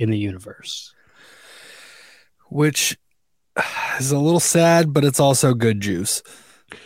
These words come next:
Speaker 1: You know,
Speaker 2: <laughs>
Speaker 1: yeah, I have a, I have a Kindle, I'm reading on a Kindle. That line has two hundred, no, two thousand eight hundred and sixteen highlights in it.
Speaker 2: Oh my gosh.
Speaker 1: Not many people read it on this,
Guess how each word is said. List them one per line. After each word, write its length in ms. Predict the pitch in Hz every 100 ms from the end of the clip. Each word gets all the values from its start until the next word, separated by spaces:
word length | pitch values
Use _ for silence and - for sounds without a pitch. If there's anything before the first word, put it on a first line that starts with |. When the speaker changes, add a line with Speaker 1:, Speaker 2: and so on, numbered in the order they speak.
| - - _ -
Speaker 1:
You 80 | 180
know, 460 | 160 156 - -
Speaker 2:
<laughs> 140 | 143 -
Speaker 1:
yeah, 260 | 165 131 131
I 80 | 143
have 180 | 147 165
a, 140 | 160
I 80 | 165
have 140 | 175 160
a 60 |
Kindle, 340 | - 190 180 143
I'm 40 |
reading 160 | 156 156
on 100 | 139
a 40 |
Kindle. 380 | - 156 165 170 - - _
That 280 | 147 160 185
line 340 | 170 156 170 175
has 300 | 151 139 -
two 180 | - 180
hundred, 500 | 160 180 180 175 180 - _ _ _
no, 140 | 147 120
two 220 | - 190
thousand 400 | 196 175 160 165
eight 120 | 160
hundred 200 | 151 160
and 100 | 135
sixteen 380 | - 151 - 147
highlights 520 | 120 120 113 107 104
in 100 | 101
it. 80 | 101
Speaker 2:
Oh 240 | 120 139 147
my 300 | 127 139 110 - -
gosh. 640 | 135 - 147 - - -
Speaker 1:
Not 200 | 170 233
many 160 | 233 214
people 260 | 226 202
read 160 | 185 202
it 80 | 185
on 180 | 165
this, 220 | 156 143